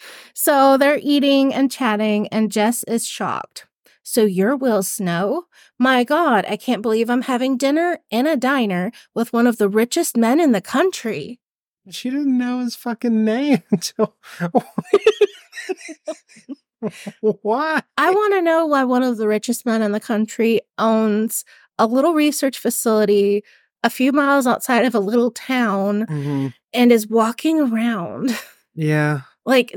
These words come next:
Speaker 1: to me, that's just, like, not at all. Like, I think it's meant to, oh, Jess sees him as, oh, he's an important guy now. It has no bearing on the story, really.
Speaker 2: Yeah. We just have to know that the main character is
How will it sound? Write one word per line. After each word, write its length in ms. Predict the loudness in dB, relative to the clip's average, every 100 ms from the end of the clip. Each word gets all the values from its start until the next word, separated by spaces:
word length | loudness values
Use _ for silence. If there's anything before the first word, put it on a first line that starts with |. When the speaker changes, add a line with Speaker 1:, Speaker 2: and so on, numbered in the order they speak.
| -2
Speaker 1:
to 100 | 2
me, 260 | 2 4
that's 300 | 2 0 0
just, 260 | -2 -2 -2
like, 300 | 0 0 0
not 300 | 0 0 0
at 140 | -4 -4
all. 400 | -2 0 0 0
Like, 260 | 0 -2 -4 -20 -20 _
I 100 | -4
think 220 | -2 0 0
it's 200 | 0 0
meant 260 | 0 0
to, 300 | -2 2 2 2
oh, 480 | 2 4 4 0 -4
Jess 380 | -4 -4 -4 -6
sees 440 | -10 -8 -6 -6
him 220 | -6 -4
as, 300 | -4 -6 -8 -6
oh, 220 | -4 -4
he's 240 | -4 -6
an 180 | -4 -6
important 540 | -8 -6 -8 -6 -8
guy 260 | -6 -6 -6
now. 400 | -10 -12 -12 -14 -20 -20 -2
It 100 | 2
has 220 | 2 2
no 240 | 4 4 4
bearing 340 | 2 0 0
on 120 | 0
the 80 | -2
story, 420 | -4 -4 -2 -2
really. 500 | -4 -6 -8 -10 -6 -2
Speaker 2:
Yeah. 380 | 0 0 -4 -8 -12 _ _ _ _
We 240 | 0 2 2
just 160 | 0
have 180 | 0 0 2
to 60 |
know 280 | 2 2 0
that 240 | 0 0
the 160 | -2 -2
main 320 | 0 0 0
character 500 | -2 -4 -2 -2 0
is 340 | 0 -2 -4